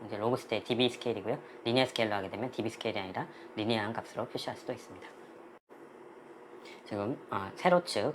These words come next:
어, 출력 레벨에 대한 측정 유니트인데요. 이것은 디비엠으로 현재 설정이 되어 있는데 이것은, 어, 볼트나 와트나 디비 미리, 미리볼트, 디비 미리암페어 등으로 디비 마이크로볼트, 디비 마이크로암페어 등으로 여러 가지, 어, 단위로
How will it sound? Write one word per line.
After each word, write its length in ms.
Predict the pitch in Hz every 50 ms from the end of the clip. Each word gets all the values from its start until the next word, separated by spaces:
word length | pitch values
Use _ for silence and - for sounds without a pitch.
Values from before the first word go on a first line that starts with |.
| - - -
어, 340 | 110 110 113 117 117 113 - -
출력 240 | - - 160 156
레벨에 340 | 123 101 98 110 131 127 113
대한 300 | 101 104 101 117 131 147 - - -
측정 340 | - - - - - 175 143
유니트인데요. 560 | 107 104 104 - - - 98 - 95 107 156 175 - - - - - - -
이것은 280 | - 104 104 - 135 135
디비엠으로 480 | - 135 120 135 147 143 135 117 117 117
현재 180 | 120 113 113
설정이 260 | 123 135 - 143 127
되어 120 | 110 110 101
있는데 320 | 98 95 92 104 147 180 - - - - -
이것은, 360 | 107 101 95 - 131 135 143 143 - - - - - -
어, 180 | 151 117 101 - - - - - - - - - - - -
볼트나 400 | - 113 120 117 - - 113 113
와트나 540 | 101 92 92 - - - 98 95 98 143 170 - - - - - -
디비 440 | - 113 110 101 113 113 110 - - -
미리, 320 | 110 104 107 120 110 107 - - - -
미리볼트, 560 | - 110 117 107 107 92 - - - 117 113
디비 180 | - 113 107 110
미리암페어 640 | 101 98 95 107 95 92 92 - - 92 95 92 92
등으로 380 | - 104 101 95 92 107 156 175 - - - - - - - - -
디비 180 | - 110 110 107
마이크로볼트, 500 | 98 92 90 - 101 92 95 98 - -
디비 160 | - 101 101
마이크로암페어 560 | 101 90 90 - - 95 95 - 101 92 92 - - - - - - -
등으로 380 | - - 101 95 98 117 123 104 - - - - - -
여러 140 | 107 101 104
가지, 380 | 107 110 101 104 107 104 95 - - - - - - - -
어, 200 | - 101 92 98 -
단위로 460 | - - 107 104 98 95 101 127 160